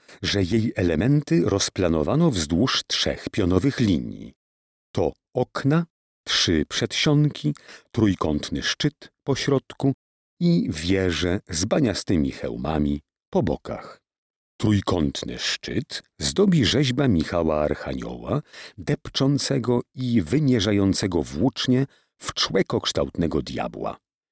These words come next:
Ciemnobrązowy diabeł leży na brzuchu, rozczapierza pazury. Barwny archanioł o rozpostartych skrzydłach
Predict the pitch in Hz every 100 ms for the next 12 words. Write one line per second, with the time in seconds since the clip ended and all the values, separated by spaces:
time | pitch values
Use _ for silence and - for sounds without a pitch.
0 | _ _ _ - 98 90 87 95 95 92
1 | 90 92 98 101 98 101 85 64 - 87
2 | 85 92 120 - - - _ - - 98
3 | 139 - - 113 98 - 87 82 - 71
4 | 65 - 62 57 58 _ _ _ _ _
5 | - - 92 76 76 67 62 64 67 69
6 | - 90 104 98 104 - - - 98 85
7 | 85 - - 78 - 78 67 - - -
8 | - - - 143 123 117 -